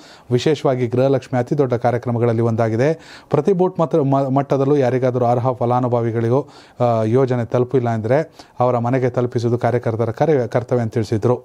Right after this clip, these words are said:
ಇನ್ನು ಜೆ ಡಿ ಎಸ್ ಮುಖಂಡ ಎಚ್ ಡಿ ಕುಮಾರಸ್ವಾಮಿ ಬಿ ಜೆ ಪಿ ವಕ್ತಾರರಂತೆ ಎಂದು ಅವರು ಸರ್ಕಾರದ ಭ್ರಷ್ಟಾಚಾರದ ಕುರಿತು ಪೆನ್ ಡ್ರೈವ್ ಹೊಂದಿದ್ದಾರೆ ಎಂಬ ಅವರ ಮಾತು ಸುಳ್ಳು ಎಂದು ತಿಳಿಸಿದ್ರು. ಎಸ್, ಸ್ವಾತಂತ್ರ್ಯೋತ್ಸವದ ಭಾಷಣದಲ್ಲಿ ಏನನ್ನ ಮಾತನಾಡಬೇಕು,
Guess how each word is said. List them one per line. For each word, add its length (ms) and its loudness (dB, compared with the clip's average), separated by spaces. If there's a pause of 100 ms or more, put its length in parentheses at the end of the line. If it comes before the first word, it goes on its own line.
ಇನ್ನು 160 2
ಜೆ 160 2
ಡಿ 80 2
ಎಸ್ 140 -2
ಮುಖಂಡ 180 2
ಎಚ್ 240 0
ಡಿ 80 2
ಕುಮಾರಸ್ವಾಮಿ 500 0
ಬಿ 140 0
ಜೆ 120 2
ಪಿ 120 0
ವಕ್ತಾರರಂತೆ 920 2 (420)
ಎಂದು 220 4
ಅವರು 400 2
ಸರ್ಕಾರದ 400 0
ಭ್ರಷ್ಟಾಚಾರದ 600 0
ಕುರಿತು 320 -2
ಪೆನ್ 220 -2
ಡ್ರೈವ್ 200 2
ಹೊಂದಿದ್ದಾರೆ 440 0
ಎಂಬ 200 0 (520)
ಅವರ 160 0
ಮಾತು 340 0
ಸುಳ್ಳು 280 2
ಎಂದು 100 -2
ತಿಳಿಸಿದ್ರು. 360 -2
ಎಸ್, 320 2 (800)
ಸ್ವಾತಂತ್ರ್ಯೋತ್ಸವದ 1300 2 (340)
ಭಾಷಣದಲ್ಲಿ 720 2
ಏನನ್ನ 280 2
ಮಾತನಾಡಬೇಕು, 1000 0